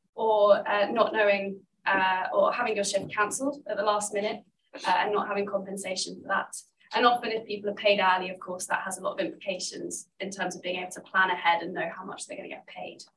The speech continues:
So, um, in terms of this unpredictability, uh, I think there's a question as to, like, is that a problem? Is that a concern? So there are,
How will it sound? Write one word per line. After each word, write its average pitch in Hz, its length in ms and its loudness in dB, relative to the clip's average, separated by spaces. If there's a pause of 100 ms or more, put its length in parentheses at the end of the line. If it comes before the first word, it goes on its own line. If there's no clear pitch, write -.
(680)
So, 247 220 4
um, 233 520 6 (160)
in 254 100 -4
terms 311 260 8
of 320 80 4
this 269 320 2
unpredictability, 214 1120 -4 (420)
uh, 208 280 6 (180)
I - 100 -4
think 285 180 2
there's 285 160 4
a 262 60 2
question 214 800 2 (420)
as 202 180 -2
to, 208 60 -4
like, - 180 0
is - 100 -6
that - 180 2
a - 60 -2
problem? 175 540 -8
Is 196 120 -12
that - 160 -4
a - 40 -16
concern? - 600 -6 (640)
So 247 140 0
there 247 200 10
are, 226 360 10